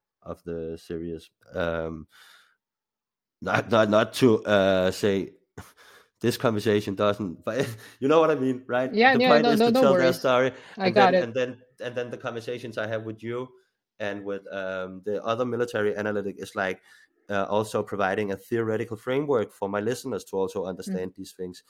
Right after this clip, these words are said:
Speaker 1: uh, or, and for myself as well. Um, but, um, and I, I'm so grateful that you, uh, wanted to do this conversation with me, and I just want to,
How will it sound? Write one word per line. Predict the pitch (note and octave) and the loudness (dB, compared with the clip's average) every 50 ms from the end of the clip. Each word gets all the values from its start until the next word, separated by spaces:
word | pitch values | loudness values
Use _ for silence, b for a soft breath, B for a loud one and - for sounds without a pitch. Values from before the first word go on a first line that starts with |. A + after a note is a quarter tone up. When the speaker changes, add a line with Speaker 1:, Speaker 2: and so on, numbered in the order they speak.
| b b b b b b _ _ | b b b b b b _ _
Speaker 1:
uh, | G#2 G#2 | -2 0
or, | - - B2+ C#3 - | 6 6 6 6 6
and | B2+ C#3 C#3+ | 4 0 2
for | - D3+ | 2 2
myself | C3 A#2 A2+ - C#3+ D3+ D#3 | 2 2 2 2 2 2 2
as | D3 - | 0 0
well. | - F#2+ F#2 F#2+ - _ _ _ _ _ | 0 -2 -2 -2 -6 _ _ _ _ _
Um, | F#2+ F#2+ F#2+ F#2 F2+ F2 F2+ F2 F2 b b b b b b b b b b _ _ _ _ | -4 -2 -2 -2 -4 -6 -8 -10 -14 b b b b b b b b b b _ _ _ _
but, | - A2+ A2+ A2 - - - _ _ | 6 6 6 6 2 -8 -20 _ _
um, | G#2+ A2 A2 G#2+ G#2+ G#2+ G#2+ G#2 G#2+ G#2 G#2 G#2 G2+ - - | 0 0 2 2 2 2 2 2 2 2 2 0 0 0 0
and | A#2 A2+ | 4 4
I, | A#2+ A#2+ G2 A2+ A#2+ | 6 4 6 4 2
I'm | A#2 A#2+ | 2 2
so | - - - D3 C#3+ | -4 -2 0 0 0
grateful | C#3+ C#3+ B2+ A#2 A2+ G#2+ - A#2+ G#2+ A2 | 2 2 0 -2 -2 -2 -4 -6 -6 -4
that | - G#2 F#2 G2 | -6 -6 -6 -4
you, | F#2+ F#2+ F2+ F#2 F#2 - _ _ - | -6 -6 -6 -8 -8 -12 _ _ -6
uh, | F2+ F#2 F2+ F2+ F2 E2+ F2 E2+ | -4 -4 -4 -4 -4 -6 -6 -8
wanted | E2+ F2+ F#2+ F#2+ G2 G2 - - | -2 -2 0 0 0 -4 -8 -12
to | - - | -16 -10
do | G#2 G2+ G2+ | -8 -8 -6
this | G2+ G2 F2+ | -6 -8 -6
conversation | - G2+ F2+ F2 F2 - F#2+ F#2 F2+ - - F#2 | -6 -8 -8 -8 -8 -8 -8 -8 -8 -10 -12 -12
with | F2+ F2 F#2 | -12 -12 -10
me, | F2+ E2+ E2+ E2+ - _ | -10 -10 -10 -12 -14 _
and | - F#2 G2 | -6 -4 -2
I | G2 | -2
just | G2 G#2 G#2 - - | 0 -2 -4 -4 -4
want | G2 F2+ F2+ F2 - | -4 -4 -4 -8 -12
to, | - F2+ F2 E2+ | -12 -12 -12 -12